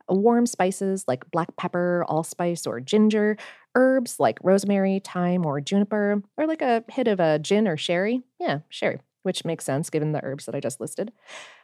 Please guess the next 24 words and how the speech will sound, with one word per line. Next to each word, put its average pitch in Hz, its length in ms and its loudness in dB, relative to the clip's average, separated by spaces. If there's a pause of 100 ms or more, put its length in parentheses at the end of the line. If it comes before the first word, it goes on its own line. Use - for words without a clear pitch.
(160)
They 214 80 4
can 233 100 4
also 240 140 4
be 220 100 -2
pickled 196 540 0
for - 140 -4
a 165 80 -2
tangy 180 540 0
rather 156 220 -2
than 151 100 -2
a 147 60 -2
sweet - 340 -10
condiment. 143 460 -6 (340)
And 160 80 -2
I 151 180 -2 (180)
have 160 180 -10
not 160 220 0
had 208 180 -4
them 190 100 0
in 180 60 -2
that 170 160 -4
preparation, 160 520 -6
and 135 140 -6
I'm 92 160 -8